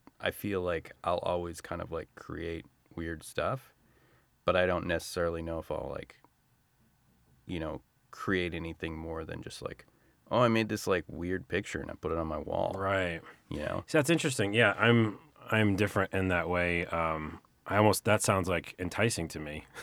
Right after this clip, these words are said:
Speaker 2: <laughs> because then the
Speaker 1: <laughs>
Speaker 2: other side is, like, I have to do this or I won't be complete,
Speaker 1: Mm-hmm.
Speaker 2: um, today.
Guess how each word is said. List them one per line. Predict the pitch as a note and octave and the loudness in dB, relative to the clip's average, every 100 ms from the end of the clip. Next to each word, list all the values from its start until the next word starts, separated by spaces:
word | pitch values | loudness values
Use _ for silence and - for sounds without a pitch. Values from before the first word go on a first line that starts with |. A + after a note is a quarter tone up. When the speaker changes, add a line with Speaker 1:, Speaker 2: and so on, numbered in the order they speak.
| - - - - | -18 -20 -16 -6
Speaker 2:
<laughs> | A2 A2 | 0 2
because | G#2+ G#2+ G#2 | 6 6 8
then | G2+ | 8
the | G2+ | 8
Speaker 1:
<laughs> | A2 | 6
Speaker 2:
other | |
side | G#2+ G2 F2+ | 6 4 2
is, | F2 | 0
like, | F#2 E2+ E2+ - - | 0 -2 -4 -12 -2
I | G2 | 0
have | F#2 G2 F2 | 2 0 0
to | F2 | -4
do | E2+ G2 | 0 0
this | E2+ D#2+ - - | 0 -2 -4 -4
or | E2+ D#2+ D#2 | -2 0 -2
I | F2 | -2
won't | F2 E2+ | -2 -4
be | - D#2 | -6 -6
complete, | - D#2 F#2+ E2 - _ - - _ | -6 -4 -4 -4 -10 _ -20 -20 _
Speaker 1:
Mm-hmm. | - | -2
Speaker 2:
um, | E2 D#2 D2 - _ - | -2 -2 -6 -12 _ -10
today. | - G#2 F#2+ D#2+ C2 | 0 2 4 2 -2